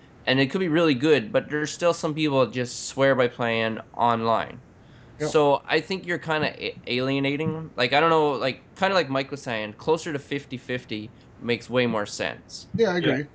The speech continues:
Speaker 2: But here's my counterpoint. Almost every single achievement in Call of Duty is for single player.
Speaker 3: Yeah, yeah.
Speaker 2: Outs-, outside of the D L C.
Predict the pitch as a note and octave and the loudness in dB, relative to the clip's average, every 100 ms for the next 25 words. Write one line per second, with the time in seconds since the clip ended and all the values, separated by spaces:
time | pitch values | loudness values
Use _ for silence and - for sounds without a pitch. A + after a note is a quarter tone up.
0 | - D#3 D3 D#3 C#3+ C3+ C#3 D3+ B2+ A#2 | -4 0 2 2 0 0 0 -2 -2 -6
1 | A#2 B2+ - - D3 D3 D3 D3 D3 D3 | -6 -10 -20 -8 0 2 2 2 0 0
2 | D#3 C3+ - C3+ C#3+ C3 A#2 A#2+ A2+ A#2 | 0 0 0 0 0 -2 0 0 0 0
3 | A#2 A#2 G2+ A2 - A2 G2+ G2+ G2+ G#2+ | -2 -4 -6 -10 -10 -10 -10 -10 -12 -14
4 | - - - A#2 A#2+ A#2 A2 - - - | -20 -20 -20 -8 -2 0 -2 -6 -20 -14
5 | G#2+ C3+ G#2+ - C#3 C3 C#3 C3+ A#2+ A#2+ | -4 -2 -2 0 0 2 0 0 -2 -2
6 | A#2+ A2+ B2 A#2+ | -2 -2 -4 -4